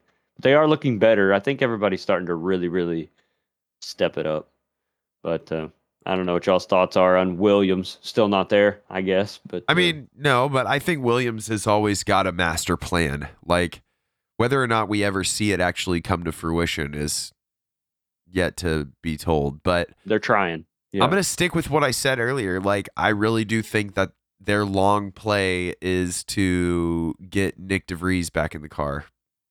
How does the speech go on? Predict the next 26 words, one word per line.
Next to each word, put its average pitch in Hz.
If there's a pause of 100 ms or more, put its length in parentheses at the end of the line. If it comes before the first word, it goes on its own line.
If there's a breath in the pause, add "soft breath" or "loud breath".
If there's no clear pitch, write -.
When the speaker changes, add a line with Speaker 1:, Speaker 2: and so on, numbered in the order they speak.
(180)
Speaker 2:
So, 80 (880)
Speaker 1:
And 104
I 120
will 135
talk 127
about 120
a -
little 113
bit 110
of, 101
uh, 101 (760)
some 110
Speaker 2:
I 110
Speaker 1:
rumor 107
Speaker 2:
think 107
Speaker 1:
mill, 101
but, 92
Speaker 2:
they're 123
Speaker 1:
uh, -
Speaker 2:
still 151
building, 110
man. 95
They're 107
the, 104 (520)
they're 113
the 104